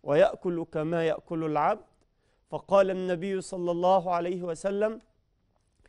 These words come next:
"إنما أنا عبد، أجلس كما يجلس العبد، وأأكل كما يأكل العبد." صلى الله عليه وسلم.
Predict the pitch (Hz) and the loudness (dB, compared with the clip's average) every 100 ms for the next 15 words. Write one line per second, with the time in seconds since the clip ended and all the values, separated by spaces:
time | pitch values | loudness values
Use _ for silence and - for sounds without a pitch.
0 | _ _ _ - 165 156 143 143 135 143 | _ _ _ -2 0 2 2 0 -2 -6
1 | 131 120 117 - _ _ _ _ _ _ | -8 -6 -8 -10 _ _ _ _ _ _
2 | _ _ _ _ _ - 151 147 143 151 | _ _ _ _ _ -6 -4 -4 -6 -10
3 | - 135 135 131 120 127 - 131 - - | -10 -8 -6 -6 -8 -10 -14 -16 -16 -18
4 | _ _ _ _ _ _ _ _ 139 - | _ _ _ _ _ _ _ _ -10 -4
5 | 175 - - 147 139 - 131 131 139 123 | -4 -4 -10 -8 -8 -10 -12 -8 -6 -8
6 | - - 131 123 113 110 - _ _ _ | -10 -14 -12 -12 -14 -16 -20 _ _ _
7 | _ _ _ - 175 147 135 139 123 127 | _ _ _ -10 -6 -4 -2 0 -2 -2
8 | 120 113 110 - 123 | -6 -6 -14 -18 -20